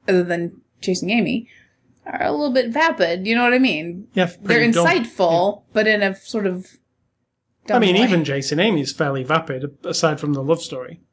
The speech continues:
Speaker 1: But it's well told. It's, the story is right. It
Speaker 2: Yeah.
Speaker 1: feels like a real story about real people, and it's done kind of gutsy and honestly, and I like that.
Speaker 2: So, um,
Speaker 1: My recommendation. No.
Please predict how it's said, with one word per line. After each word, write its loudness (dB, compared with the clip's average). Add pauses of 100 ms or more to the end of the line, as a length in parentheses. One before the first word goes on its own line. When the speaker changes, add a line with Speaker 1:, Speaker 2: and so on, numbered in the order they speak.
(120)
Speaker 1:
But 0
it's -4
well 2
told. 2
It's, -6
the 0
story 2
is 0
right. -2
It -2
Speaker 2:
Yeah. 2
Speaker 1:
feels 2
like 0
a 2
real 2
story 0
about -2
real -8
people, -2
and -8
it's -12
done 0
kind -4
of -8
gutsy 0
and -4
honestly, -4
and -8
I -10
like -6
that. -10 (1160)
Speaker 2:
So, 0
um, 0 (400)
Speaker 1:
My 2
recommendation. -2
No. -6